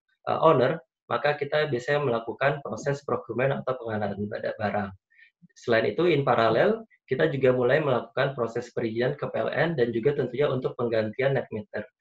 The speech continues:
Net meter ini harus diganti karena, eh, net meter untuk P L N Tesat itu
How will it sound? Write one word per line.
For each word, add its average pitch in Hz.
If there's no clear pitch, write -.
Net 123
meter 120
ini 135
harus 160
diganti 123
karena, 156
eh, 123
net 120
meter 123
untuk 123
P 117
L 117
N -
Tesat 113
itu 175